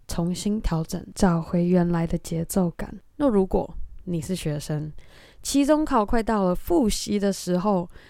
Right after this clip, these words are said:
你千万别写了一题，也许数学计算题，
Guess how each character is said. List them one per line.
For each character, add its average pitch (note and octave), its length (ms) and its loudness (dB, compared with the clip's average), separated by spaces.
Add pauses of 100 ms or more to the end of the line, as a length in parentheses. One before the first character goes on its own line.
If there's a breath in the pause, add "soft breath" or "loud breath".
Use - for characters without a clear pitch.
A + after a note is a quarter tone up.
(120 loud breath)
你 G3 140 2
千 A#3 240 0
万 A#3+ 180 2
别 E3+ 260 2 (240 loud breath)
写 - 260 2
了 F#3 120 4
一 B3+ 160 0
题， D#3+ 340 -4
也 E3 140 2
许 - 320 -8 (260)
数 C4 240 0
学 D3 260 -6
计 F3+ 200 -6
算 D#3+ 260 -4
题， F3 300 -14